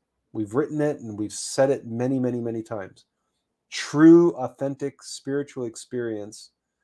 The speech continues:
the, the one that truly feeds us on the path,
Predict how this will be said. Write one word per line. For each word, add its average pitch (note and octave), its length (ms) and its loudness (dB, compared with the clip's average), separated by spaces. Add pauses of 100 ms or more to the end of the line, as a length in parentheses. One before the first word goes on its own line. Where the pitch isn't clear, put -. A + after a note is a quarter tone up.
(440)
the, A2+ 240 -4 (360)
the A2+ 100 -2
one C#3+ 360 0
that B2+ 220 0 (840)
truly F#3 560 -2
feeds D#3 420 -6
us F2 440 -8 (420)
on A#2+ 140 -4
the A2+ 80 -10
path, - 540 -8